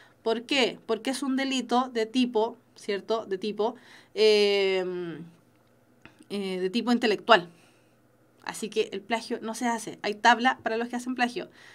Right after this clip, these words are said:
Si lo hacen en la universidad, los sacan de la universidad. Si lo hacen en el colegio, tienen un uno. Si lo hacen para el mundo, es totalmente terrible hacerlo porque se pueden dar cuenta, los pueden pillar y quedan muy, muy, muy, muy mal parados. Entonces, acá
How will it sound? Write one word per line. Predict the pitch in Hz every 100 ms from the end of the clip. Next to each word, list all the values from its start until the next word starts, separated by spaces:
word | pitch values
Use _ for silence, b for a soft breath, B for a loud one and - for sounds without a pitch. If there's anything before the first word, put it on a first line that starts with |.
| b
Si | - 208
lo |
hacen | 220 240
en | 240
la | 247
universidad, | 247 240 254 262 311 311 _
los | - -
sacan | 196 214 226
de |
la | 247
universidad. | 262 277 285 320 247 - b b b
Si | - 175
lo |
hacen | 180 208
en | 220
el | 233
colegio, | 254 247 247 269 277 -
tienen | - 180 196
un | 233
uno. | 285 294 202 170 -
Si | - -
lo | 202
hacen | 208 247
para | 226 220 202
el |
mundo, | 214 240 247 302 -
es | 196 -
totalmente | - 185 196 214 214 226 226
terrible | - 202 202 208 220
hacerlo | 185 - 190 202
porque | 196 190 185
se | 185
pueden | 180 185 190
dar | 202 208
cuenta, | 190 185 202
los | 208
pueden | 190 180 180
pillar | 208 190 196
y | 208
quedan | 202 196 190
muy, | 214 220
muy, | 220 214
muy, | 214 214 240 B B B B
muy | 208 208 220
mal | 202 208 214 - -
parados. | 220 180 160 - -
Entonces, | 277 339 349 294 - 160 - - _ b b b b b b b b b b _ _ -
acá | 311 320 180 240